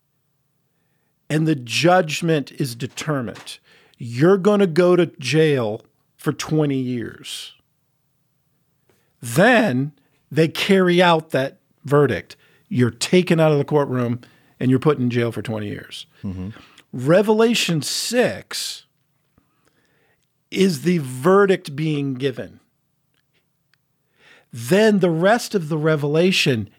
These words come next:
Speaker 1: is that verdict being carried out. The judgments are being carried out.
Speaker 2: Okay.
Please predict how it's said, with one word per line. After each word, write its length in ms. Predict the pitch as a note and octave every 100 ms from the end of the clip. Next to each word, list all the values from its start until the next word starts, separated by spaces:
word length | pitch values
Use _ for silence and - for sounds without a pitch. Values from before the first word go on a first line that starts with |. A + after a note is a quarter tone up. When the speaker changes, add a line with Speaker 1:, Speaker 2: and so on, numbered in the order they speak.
| _
Speaker 1:
is 160 | D3+
that 160 | C3 E3
verdict 580 | B2+ A#2+ D#3 D#3 D3 D3
being 220 | C3+ B2
carried 440 | - C3+ B2+ A#2+
out. 460 | A#2 G2 D2 - - - _ _ _
The 80 | B2
judgments 680 | A2 C3 C#3 B2+ C3 A#2 B2
are 80 |
being 260 | A2 A#2 A2
carried 400 | - A#2+ A2 G#2
out. 480 | - - - - - _ _ _ -
Speaker 2:
Okay. 220 | A#2 G2+